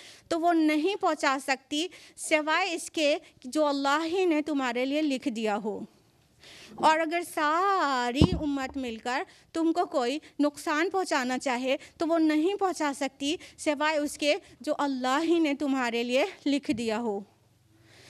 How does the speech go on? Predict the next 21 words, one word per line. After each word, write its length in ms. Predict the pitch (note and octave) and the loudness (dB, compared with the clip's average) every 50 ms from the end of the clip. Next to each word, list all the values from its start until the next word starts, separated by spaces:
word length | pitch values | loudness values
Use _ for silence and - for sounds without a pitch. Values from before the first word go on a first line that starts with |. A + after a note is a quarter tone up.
| - - | -20 -10
सही, 300 | - - E4 D#4 D#4+ D#4+ D#4 - - - _ - | 0 2 2 4 4 2 -2 -6 -12 -20 _ 0
कलम 340 | D4 D4+ D#4+ E4 E4+ F4+ F#4 | 2 4 4 4 4 2 2
उठा 320 | E4 D#4+ - D4+ C#4+ D4+ | 0 0 0 2 2 2
लिए 200 | E4+ E4+ D#4+ C#4+ | 2 0 0 -2
गए 240 | C4 A#3 B3 A#3 A#3+ | -2 0 -2 -2 -2
हैं 220 | C4 B3+ C#4 C4+ C#4+ | -2 -2 -4 -4 -4
और 200 | - C4+ C4 B3 | -4 -4 -4 -4
सहीफे 560 | - - C4+ B3 B3 B3+ B3 - - B3+ C4+ | -4 -4 -2 -2 -2 -2 -2 -2 -2 -2 -2
खुश्क 440 | C4 - - D4 C#4+ - - - - | -2 -2 -2 -2 -2 -2 -6 -8 -6
हो 200 | - C4 A3 G#3+ | -4 -2 -2 -2
गए 240 | G3+ G#3 G3+ G#3 | -2 -2 -2 -2
हैं। 340 | A#3+ A#3 A3 G3+ - - G#3+ - _ _ _ _ _ _ _ - - _ - - _ _ _ - | -2 -4 -6 -8 -10 -12 -14 -18 _ _ _ _ _ _ _ -20 -20 _ -20 -20 _ _ _ -20
सुभान 520 | - - - C4 A#3+ A#3 A#3+ A3+ A3 A3 | -16 -12 -10 -8 -6 -4 -4 -4 -4 -4
अल्लाह, 360 | A3 A3 A3 A3+ A3 A3 A#3 A3+ - - - _ _ _ - - - - - - - - _ - | -4 -4 -2 -2 -2 -2 -2 -4 -8 -14 -20 _ _ _ -20 -20 -20 -20 -20 -20 -20 -20 _ -4
कितनी 720 | - D#4+ D4+ D#4 - F4 E4 E4+ F4 F4+ F#4 G4 F#4+ - _ _ _ _ _ _ _ _ _ B3+ | -2 -2 -2 -2 0 0 2 2 2 0 -2 -2 -4 -8 _ _ _ _ _ _ _ _ _ 0
मबनी 540 | B3+ C4+ C#4 C#4 C4 A#3 - D4 D#4 D#4+ | 0 2 2 0 0 2 2 4 4 4
बर 200 | D#4 D4 D4 C#4 | 2 0 -2 -2
हिकमत 580 | A#3+ A3+ C4 B3 - - B3 B3+ C4+ D4 D4+ D4 | -2 -4 -6 -6 -4 -2 -2 0 0 0 0 0
बात 400 | C#4 D#4+ D#4+ D#4+ E4+ F#4 G#4+ - - - - _ _ _ _ _ _ _ _ _ _ _ | 0 2 2 2 2 0 -2 -4 -10 -20 -20 _ _ _ _ _ _ _ _ _ _ _
और 240 | - C#4+ D4 D#4+ F4 | 0 2 2 2 0
कितनी 680 | D#4+ - - - E4 C#4+ - - D#4 E4 E4 E4+ F4+ | -4 -6 -6 -6 -6 -4 -2 2 2 4 4 4 2